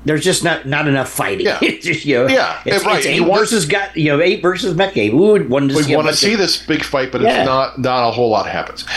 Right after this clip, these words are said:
Speaker 1: No,
Speaker 2: Um,
Speaker 1: no.
Speaker 2: and then, then they borrow from a whole lot of other things. Like, you see the whole idea of the whole mecha anime, and, and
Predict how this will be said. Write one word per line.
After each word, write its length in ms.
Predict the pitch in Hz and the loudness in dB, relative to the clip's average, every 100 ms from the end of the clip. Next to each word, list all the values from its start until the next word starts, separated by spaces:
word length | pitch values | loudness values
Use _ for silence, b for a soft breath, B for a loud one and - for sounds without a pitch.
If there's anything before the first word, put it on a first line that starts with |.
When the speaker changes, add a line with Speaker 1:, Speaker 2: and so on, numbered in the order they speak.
| B | B
Speaker 1:
No, 160 | 120 107 | 0 2
Speaker 2:
Um, 220 | 131 127 | 0 0
Speaker 1:
no. 80 | 95 | -2
Speaker 2:
and 100 | 156 | 0
then, 280 | 180 180 135 | 0 -2 -2
then 180 | 160 165 | -2 0
they 140 | 147 | -2
borrow 500 | 135 156 185 180 165 - - - | 0 0 2 0 -4 -14 -20 -4
from 280 | - 127 127 | -2 2 2
a 60 | |
whole 240 | 113 156 147 | 2 2 2
lot 160 | 131 | 2
of 80 | 113 | 2
other 160 | 107 98 | 0 -2
things. 260 | 95 85 | -4 -4
Like, 120 | 104 113 | -2 0
you 80 | |
see 160 | 117 147 | 2 2
the 100 | 131 | 0
whole 460 | 113 117 110 104 - - | 2 2 4 2 -2 -6
idea 320 | 95 104 107 | -4 -2 0
of 60 | 95 | 0
the 100 | 92 | 0
whole 160 | 95 98 | 0 0
mecha 520 | 101 95 90 82 - | -2 -2 -4 -4 -6
anime, 520 | 104 101 95 90 87 B B B | -4 -2 -2 -4 -6 B B B
and, 160 | 117 117 | -2 -2
and 400 | 135 131 123 | -2 -2 -4